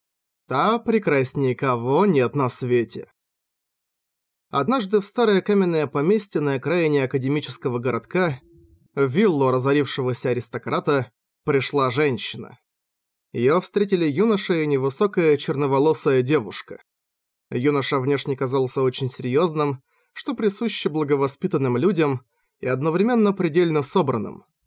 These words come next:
Он отвел посетительницу в приемную комнату, где она коротко представилась, отпила глоток поданного черного чая и сразу перешла к делу. «Думаю, мне пора свести счеты с жизнью».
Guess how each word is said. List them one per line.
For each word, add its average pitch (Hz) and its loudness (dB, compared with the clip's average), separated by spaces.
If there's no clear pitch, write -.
Он 131 0
отвел 139 0
посетительницу 131 -4
в - -16
приемную 127 0
комнату, 160 2
где 131 0
она 175 2
коротко 147 -2
представилась, 165 -2
отпила 135 0
глоток 147 0
поданного 127 2
черного 127 -2
чая 151 0
и 127 0
сразу 123 -2
перешла 190 0
к 123 -4
делу. 120 -2
«Думаю, 196 4
мне 190 4
пора 185 0
свести 180 0
счеты 165 0
с 135 0
жизнью». 123 -2